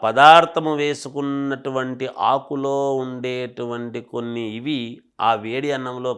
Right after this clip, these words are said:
కలిసి మనకు తెలియకుండా మన కడుపులోకి పోతున్నాయి, అవి తినరాదు.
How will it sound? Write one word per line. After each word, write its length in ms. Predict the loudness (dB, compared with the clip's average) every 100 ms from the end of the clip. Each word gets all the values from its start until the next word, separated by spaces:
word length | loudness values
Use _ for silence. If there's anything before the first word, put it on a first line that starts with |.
| -8
కలిసి 340 | -12 -12 -12 -12 -12 _ _ _ _ _
మనకు 280 | -2 0 0 -2
తెలియకుండా 540 | -2 -2 -2 -2 4 4 4
మన 100 | -4
కడుపులోకి 480 | -4 -8 -6 -6 -6
పోతున్నాయి, 380 | -8 -10 -18 -20 _ _ _ _ _ _ _ -8
అవి 140 | -8 -8 -12
తినరాదు. 540 | -10 -10 -10 -14 _